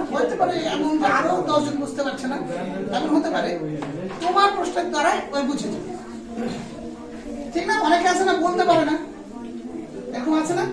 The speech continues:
বলতে পারে, তোমার সমস্যা তুমি বলতে পারছো না, আরেকজন বলে দেবে, তোমার সমস্যার সমাধান হয়ে গেল। তাই আমরা চেষ্টা করব ইংলিশকে উপভোগ করার জন্য। ইংলিশ আসলে উপভোগ করারই জিনিস, গেমের মতো শুধু খেলবো,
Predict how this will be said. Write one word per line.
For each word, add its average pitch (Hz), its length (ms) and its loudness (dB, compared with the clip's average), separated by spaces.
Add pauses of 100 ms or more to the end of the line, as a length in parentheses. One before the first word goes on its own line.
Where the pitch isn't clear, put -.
(360)
বলতে 277 200 -2
পারে, 339 260 4 (760)
তোমার 359 200 2
সমস্যা 349 300 2
তুমি 330 200 -2
বলতে 330 180 -2
পারছো - 240 -4
না, 214 60 -8
আরেকজন 294 320 -2
বলে 262 200 -2
দেবে, - 200 -4 (440)
তোমার 311 180 0
সমস্যার 294 300 -2
সমাধান 214 340 -4
হয়ে 165 160 -2
গেল। - 180 -6 (640)
তাই 320 200 4
আমরা 330 280 2
চেষ্টা - 320 0
করব 330 500 -2 (760)
ইংলিশকে 359 460 0 (920)
উপভোগ 349 420 6
করার 254 260 0
জন্য। - 200 -4 (760)
ইংলিশ - 340 0
আসলে 339 240 -2
উপভোগ 339 400 0
করারই 311 300 2
জিনিস, - 600 -4
গেমের 311 240 4
মতো 320 200 4
শুধু 311 200 -2
খেলবো, - 400 -2